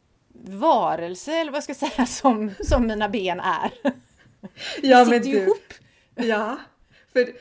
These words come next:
Speaker 2: det var ju också att då när jag kom på jag måste, jag behöver verkligen stretcha, då tänkte jag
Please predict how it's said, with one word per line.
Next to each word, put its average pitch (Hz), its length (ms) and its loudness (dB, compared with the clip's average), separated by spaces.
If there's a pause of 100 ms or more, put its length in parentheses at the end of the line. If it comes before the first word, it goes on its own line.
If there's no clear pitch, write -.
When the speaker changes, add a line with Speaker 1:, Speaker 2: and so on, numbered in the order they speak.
(280)
Speaker 2:
det 220 240 -4
var 240 180 -4
ju 254 180 -4
också 254 360 -10
att 262 140 -6
då 214 140 -8
när 233 100 -6
jag 254 140 -8
kom 214 180 -10
på 233 160 -8
jag 196 140 -6
måste, 185 260 -16
jag 190 360 -8
behöver 185 280 -10
verkligen 165 400 -10
stretcha, - 760 -10
då 208 100 -6
tänkte 226 440 -10
jag 165 120 -6